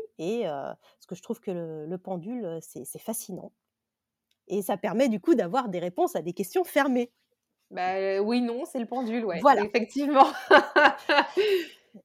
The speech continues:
Speaker 2: Tu as un tarot, il va jamais te dire oui, non, hein, il va te donner des
Speaker 1: Voilà,
Speaker 2: nuances, en
Speaker 1: donc,
Speaker 2: fait.
Speaker 1: heu, j'ai, pour ça que
Speaker 2: Mmh.
Speaker 1: j'ai voulu une planche et si, voilà, si je fais des événements, que je
Speaker 2: Mmh.
Speaker 1: suis, par exemple, dans un café, proposer des tirages, heu,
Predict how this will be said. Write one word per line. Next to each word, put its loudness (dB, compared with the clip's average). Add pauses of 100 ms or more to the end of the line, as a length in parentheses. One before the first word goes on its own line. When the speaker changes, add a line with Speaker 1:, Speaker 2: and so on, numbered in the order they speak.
Speaker 2:
Tu -2
as 0
un -2
tarot, 2
il 0
va 4
jamais -2
te -6
dire -2
oui, -2
non, -4
hein, -4
il -6
va -4
te -12
donner -4
des 4
Speaker 1:
Voilà, 6
Speaker 2:
nuances, -2
en 4
Speaker 1:
donc, -6
Speaker 2:
fait. 4
Speaker 1:
heu, 6 (180)
j'ai, -2
pour -14
ça -2
que -8
Speaker 2:
Mmh. -
Speaker 1:
j'ai 0
voulu 0
une 4
planche 0 (320)
et 2
si, -10
voilà, -2
si -14
je -8
fais -4
des -2
événements, -4
que -8
je -6
Speaker 2:
Mmh. -6
Speaker 1:
suis, -8
par -6
exemple, -6
dans -10
un -8
café, -8
proposer -10
des -8
tirages, -6
heu, -6